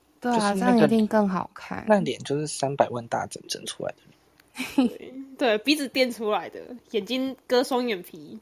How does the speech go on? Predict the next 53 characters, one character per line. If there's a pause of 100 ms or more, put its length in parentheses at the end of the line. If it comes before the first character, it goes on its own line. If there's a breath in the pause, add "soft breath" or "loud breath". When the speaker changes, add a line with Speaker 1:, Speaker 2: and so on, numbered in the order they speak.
Speaker 3:
还 (100)
是
什
么
割
出
来
的， (580 soft breath)
然
后
嘴
唇
是
去
打
那
个
玻
尿
酸
碰
起
来
的。 (320)
Speaker 1:
下
巴
是
削
出
来
的，
是
不
是？
Speaker 3:
对。
Speaker 2:
我
都
用
手-，
手
机
修
出
来 (100)
的，
我
就
不
需
要
用
那
个。